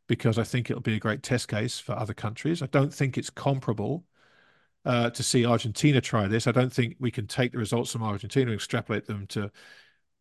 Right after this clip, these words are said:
the Bank of England or the Federal Reserve or any of these major Western countries. But,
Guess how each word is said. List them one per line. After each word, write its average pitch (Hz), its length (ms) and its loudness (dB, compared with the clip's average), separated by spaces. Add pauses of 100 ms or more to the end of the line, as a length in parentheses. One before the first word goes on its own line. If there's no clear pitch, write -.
(220)
the 123 60 -4
Bank 120 260 4
of 107 80 4
England 123 360 6
or 110 100 6
the 104 80 2
Federal 120 320 4
Reserve 113 500 6
or 107 240 2
any 123 200 2
of 113 80 2
these 113 260 2
major 117 460 6
Western 107 360 0
countries. 165 760 -2 (840)
But, 151 400 8